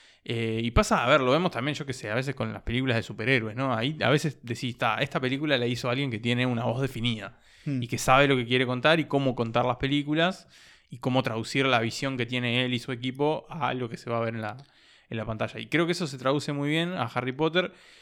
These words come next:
Speaker 1: Le viene muy bien como ese, esa maduración repentina que tiene con,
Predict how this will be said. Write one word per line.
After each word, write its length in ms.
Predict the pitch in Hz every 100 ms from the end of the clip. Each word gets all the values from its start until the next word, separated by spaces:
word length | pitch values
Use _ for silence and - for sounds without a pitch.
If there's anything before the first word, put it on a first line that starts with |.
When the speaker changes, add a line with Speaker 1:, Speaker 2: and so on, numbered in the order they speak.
| -
Speaker 1:
Le 140 | 120 135
viene 220 | 147 165
muy 160 | 151 147
bien 180 | 160
como 160 | 151 139
ese, 300 | 135 127 113
esa 240 | 139 - 151
maduración 640 | 120 120 120 - 143 139
repentina 560 | 135 120 120 139 151 131
que 80 | 117
tiene 300 | 127 131 123
con, 320 | 113 117